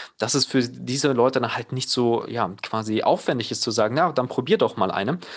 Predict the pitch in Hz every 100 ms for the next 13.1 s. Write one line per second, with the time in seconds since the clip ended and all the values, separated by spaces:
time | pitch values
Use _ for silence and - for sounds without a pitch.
0 | - - 113 110 - 135 131 117 120 -
1 | 139 113 104 131 - 123 120 113 110 117
2 | 113 123 123 131 135 127 120 120 160 156
3 | 143 143 - 147 160 135 139 123 - 139
4 | 127 123 120 123 - - - 117 120 -
5 | 127 127 123 - - 120 - 131 - 113
6 | 110 - - - 127 131 175 143 147 -
7 | 151 156 - - - - 127 127 120 -
8 | 101 110 120 120 - 120 113 120 107 113
9 | 110 104 104 107 156 - 175 - - 147
10 | 175 143 143 135 127 123 117 120 120 -
11 | - - 117 107 - 113 113 120 - 110
12 | 113 110 107 120 113 110 101 104 131 120